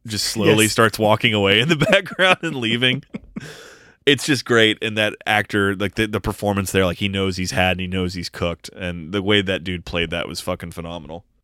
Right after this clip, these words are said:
Speaker 2: Yeah, I, I honestly, at first I was thinking that I didn't need the, the, that final twist with the mayor. I was perfectly happy with this being Americans paying Udo Kier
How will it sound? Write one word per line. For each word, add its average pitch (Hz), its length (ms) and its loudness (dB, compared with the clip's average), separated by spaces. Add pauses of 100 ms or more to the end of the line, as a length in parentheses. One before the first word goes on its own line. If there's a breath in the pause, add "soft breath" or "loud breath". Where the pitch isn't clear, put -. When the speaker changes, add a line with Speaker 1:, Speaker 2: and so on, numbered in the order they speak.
(440 loud breath)
Speaker 2:
Yeah, 147 220 0 (160)
I, 175 360 2
I 185 180 2
honestly, 233 420 2
at 165 160 0
first 247 300 0
I 262 60 4
was 170 180 0
thinking 170 440 0 (100)
that 135 460 -4
I 156 460 2 (380)
didn't 156 540 -4
need 170 520 -6 (300)
the, 190 600 -2
the, 151 580 0
that 156 280 -4
final 165 320 -4
twist - 320 -6
with 139 80 -8
the 135 60 -6
mayor. 139 340 -8 (640)
I 165 80 -2
was 165 140 0
perfectly 226 440 0
happy 160 300 0
with 135 180 -6
this 151 180 -2
being 139 520 -8 (760 loud breath)
Americans 247 560 0 (220)
paying 180 320 0
Udo 160 180 2
Kier 131 400 -4